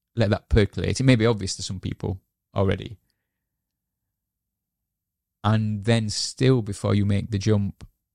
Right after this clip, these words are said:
yeah, the nugget, this is nugget. Thank you for letting me have the time. 'Cause I still hadn't done this. It would be talk to the people who you're gonna talk to, lots of the people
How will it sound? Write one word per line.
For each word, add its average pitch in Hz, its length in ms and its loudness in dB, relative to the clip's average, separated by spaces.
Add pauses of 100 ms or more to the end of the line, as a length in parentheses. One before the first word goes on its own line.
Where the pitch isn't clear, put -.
(920)
yeah, 107 120 2
the 98 100 4
nugget, 98 300 4
this 101 160 0
is 101 140 -4
nugget. 92 320 -4
Thank - 320 0
you 98 80 0
for 107 140 -4
letting 104 200 0
me 95 240 -2 (160)
have 107 140 0
the 98 100 0
time. 101 440 -4 (1600)
'Cause - 140 -4
I 107 40 2
still 117 280 -2
hadn't 98 220 -4
done 104 160 0
this. - 420 -6 (1300)
It 107 120 0
would 104 180 2
be 101 140 4
talk - 680 0 (420)
to - 140 0
the 101 140 -2
people 104 580 -2 (240)
who 104 100 -2
you're 101 140 4
gonna 98 420 0 (280)
talk - 260 0
to, 104 100 -4
lots 117 340 0
of - 220 -16 (240)
the 101 100 -6
people 98 580 -2